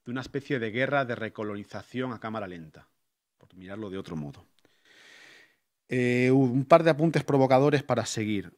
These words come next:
Bueno, en primer lugar, como dice Viveiros de Castro, para mucha gente el fin del mundo ya ha comenzado hace mucho tiempo. Pero bueno, creo que los que estamos aquí,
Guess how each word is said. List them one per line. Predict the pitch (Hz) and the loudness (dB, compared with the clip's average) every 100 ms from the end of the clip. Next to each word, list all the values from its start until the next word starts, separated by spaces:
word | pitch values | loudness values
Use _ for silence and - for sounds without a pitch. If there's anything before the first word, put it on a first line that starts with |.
| - | -4
Bueno, | 135 107 | -2 -2
en | |
primer | 120 151 | -2 -2
lugar, | 180 143 165 185 - _ _ | -2 2 2 2 -8 _ _
como | _ 104 101 | _ -14 -10
dice | 120 - 131 123 120 113 | -10 -4 0 0 0 -4
Viveiros | 101 107 110 120 117 104 | -8 -6 -2 0 0 -2
de | 110 107 | -2 2
Castro, | 135 151 - 147 | 2 2 0 -2
para | 123 107 | -2 -2
mucha | 123 139 | -4 -6
gente | - 143 143 | -6 -6 -4
el | 131 | -6
fin | 127 127 | -4 -4
del | |
mundo | 120 127 123 | -4 -4 -4
ya | 117 | -6
ha | |
comenzado | 117 110 104 104 | -6 -8 -8 -8
hace | 98 | -8
mucho | 90 95 85 | -14 -18 -20
tiempo. | 82 - _ _ | -20 -20 _ _
Pero | 90 92 | -18 -14
bueno, | 87 78 _ _ _ - | -14 -16 _ _ _ -12
creo | 120 | -6
que | 123 | -6
los | 113 | -6
que | 113 | -6
estamos | - 117 104 | -4 -4 -6
aquí, | 104 139 165 | -6 -6 -6